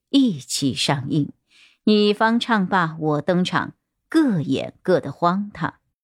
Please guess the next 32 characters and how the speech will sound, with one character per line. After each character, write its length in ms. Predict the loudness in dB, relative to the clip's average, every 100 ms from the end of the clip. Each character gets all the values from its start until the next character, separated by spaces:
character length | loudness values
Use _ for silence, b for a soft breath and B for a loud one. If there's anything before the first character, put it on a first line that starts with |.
| _ _ _ _ _ _
令 280 | 2 2 2
人 280 | 0 0 0
疑 200 | 0 -2
惑 200 | 0 0
的 100 | 0
是， 360 | -4 -4 -6 _ _ _ _ 0
武 260 | 4 4
林 260 | 2 0 0
两 300 | 0 -4 -4
大 220 | -2 0
势 260 | 0 0 0
力 260 | -2 -6 _ -8
盛 360 | 0 2 2
才 260 | -4 -4 -4
峰 320 | -2 -2 -2 -6 -2
与 160 | -2
长 300 | -2 0 2
生 220 | 2 2
教 300 | 2 0 -2 _ b b b b
默 240 | 4 4
契 160 | 2 -2
地 100 | -4
对 220 | 0 0
此 320 | 0 -4 -4
保 260 | -2 -2 -2
持 160 | -2 -4
了 80 |
超 340 | -4 -4 0 0
然 160 | 0
的 80 | -2
态 260 | -2 -4 -4
度， 220 | -10 -14